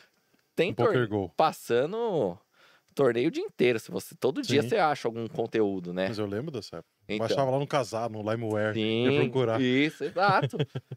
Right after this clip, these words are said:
Speaker 1: E, e era o main event, então, tipo, e tem aquele glamour todo e tal. E,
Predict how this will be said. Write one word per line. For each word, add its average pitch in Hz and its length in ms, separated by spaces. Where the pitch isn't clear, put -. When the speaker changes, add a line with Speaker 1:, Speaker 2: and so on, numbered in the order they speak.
Speaker 1:
E, 113 540
e 107 140
era 113 120
o 135 40
main 160 160
event, 160 480
então, 98 360
tipo, - 300
e 90 40
tem 117 180
aquele 131 200
glamour 147 680
todo 113 680
e 90 40
tal. 143 300
E, - 80